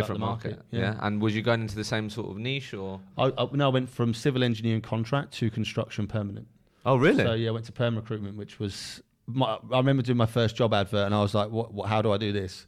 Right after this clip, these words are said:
Speaker 1: Really?
Speaker 2: He was like, "You've never done a job advert?" I went, "Mate, I'm a temp recruiter.
Speaker 1: Yeah,
Speaker 2: Don't
Speaker 1: yeah.
Speaker 2: do job
Speaker 1: Mad.
Speaker 2: adverts."
Speaker 1: Okay. So, so give, just give me the context. So, it was consultant for, perm consultant for how long?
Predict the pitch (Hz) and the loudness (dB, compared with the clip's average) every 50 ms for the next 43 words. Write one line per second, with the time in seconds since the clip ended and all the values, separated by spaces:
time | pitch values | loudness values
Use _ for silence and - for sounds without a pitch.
0 | _ - - 104 101 98 92 90 90 98 117 110 123 113 123 117 120 127 120 117 | _ -12 -6 -2 0 2 2 0 0 -2 -4 -4 0 0 2 4 4 4 4 4
1 | 120 123 120 113 139 131 110 110 104 90 117 107 104 104 104 101 104 104 98 98 | 4 4 4 4 4 4 4 4 4 4 2 2 4 4 2 2 0 -2 -2 -2
2 | 104 - - 107 104 98 - - 101 104 98 92 - - - - 107 101 98 95 | -4 -2 -2 -2 -4 -4 -8 -8 -8 -8 -8 -10 -12 -16 -14 -6 -2 0 2 2
3 | 92 92 92 104 - 113 110 104 110 104 101 95 92 98 98 98 - - - 110 | 4 4 2 2 2 2 2 2 2 2 0 0 -2 -2 -6 -8 -8 -10 -10 -6
4 | - - 87 92 120 - - - - - - - - - - 131 123 123 120 127 | -2 -2 -2 -2 -2 -6 -10 -14 -20 -20 -20 -14 -4 0 2 4 4 4 2 -2
5 | - - 131 - - 127 110 147 143 143 135 123 127 135 127 - 143 131 127 120 | -4 -8 -8 -8 -6 -4 -2 -2 -2 -2 -4 -6 -6 -6 -6 -4 -4 -4 -2 -2
6 | 113 - 135 120 107 110 95 98 - - 107 104 107 107 107 107 101 92 - - | -2 -4 -4 -4 -2 -2 -2 -2 0 2 2 2 4 4 4 4 2 2 0 -4
7 | 113 - - 123 117 110 113 - - 113 117 - - - 131 117 110 - - 117 | -4 -2 -2 -2 -2 -4 -8 -8 -10 -10 -10 -8 -4 -2 0 0 0 0 -2 -4
8 | 107 104 120 98 98 98 - 107 104 104 101 104 110 127 135 | -6 -6 -6 -8 -8 -8 -6 -4 -2 -2 -2 -2 -4 -8 -8